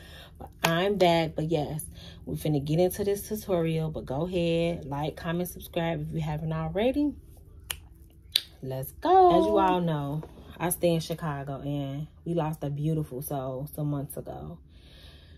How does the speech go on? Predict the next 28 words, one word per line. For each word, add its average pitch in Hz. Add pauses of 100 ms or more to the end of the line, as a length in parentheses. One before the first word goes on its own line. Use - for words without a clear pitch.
(140)
She -
was 156
so -
beautiful. 151
Her 156
name 156
was 156
Derica, 135
and 127
she 160
touched 160
so 151
many 147
lives. 120 (120)
And 147
I 165
got 165
the 170
per-, 151 (160)
pleasure 156 (300)
to 139
meet 147
her 151
mom 143
for 147
the 151
first 131
time, 127